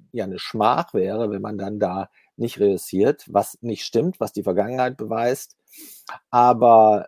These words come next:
ähm, ich, äh, freue mich total auf einen bunten Mix. Ho-,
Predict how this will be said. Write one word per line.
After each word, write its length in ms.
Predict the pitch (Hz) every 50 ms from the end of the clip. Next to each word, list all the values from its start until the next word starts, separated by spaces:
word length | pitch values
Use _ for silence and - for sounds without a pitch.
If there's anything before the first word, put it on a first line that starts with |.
| _ -
ähm, 420 | 110 104 98 98 98 98 95 90 - _ _ _ - - - - _ _ _ _
ich, 400 | - 139 131 123 - - - - - -
äh, 300 | 113 107 104 101 98 87 -
freue 260 | - - - 127 131
mich 100 | 147 139
total 400 | - 135 113 - 123 120 135 151
auf 160 | - - -
einen 140 | 120 101 - _ -
bunten 500 | 101 98 131 156 180 180 - 127 113 104
Mix. 500 | 123 175 - - - - - - - - - - - -
Ho-, 80 | -